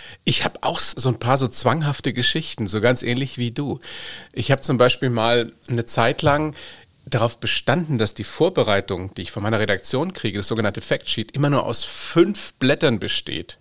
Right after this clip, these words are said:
Ich weiß gar nicht warum, aber es musste eine ungerade Zahl sein. Es hängt vielleicht <laughs> damit zusammen, ich brauche das so, dass ich das auf meinem Schreibtisch so ausbreiten kann, dass da nur fünf Blätter nebeneinander hinpassen.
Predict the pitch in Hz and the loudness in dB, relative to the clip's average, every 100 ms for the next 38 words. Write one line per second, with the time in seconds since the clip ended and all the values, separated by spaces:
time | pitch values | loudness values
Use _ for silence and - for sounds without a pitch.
0 | - - - - - - - 127 - 117 | -20 -20 -20 -20 -10 -6 0 0 0 -2
1 | 117 107 143 110 104 117 143 - 127 131 | 0 0 0 0 -2 2 0 2 0 0
2 | 160 180 139 151 151 139 147 151 156 170 | -2 0 -2 0 -2 0 0 -2 -2 -4
3 | - - - - 110 180 196 151 151 - | -8 -12 -12 -2 2 2 2 2 2 2
4 | - 151 147 131 127 151 - - - - | 2 2 2 4 6 4 0 -8 -8 -2
5 | 110 - 156 - 127 127 120 120 120 113 | -2 0 -2 -2 0 -2 -4 -8 -6 -6
6 | 98 - 117 - - - 117 - - 98 | -4 0 0 0 -2 0 0 -2 -2 -2
7 | 104 117 110 117 151 - - - - 123 | -4 -2 -4 -2 -4 -8 -12 -6 -4 0
8 | 123 123 - 143 - - - 135 123 123 | 2 2 2 -2 0 0 0 0 0 0
9 | 117 113 185 - 92 - | 0 -2 -4 -8 -6 -6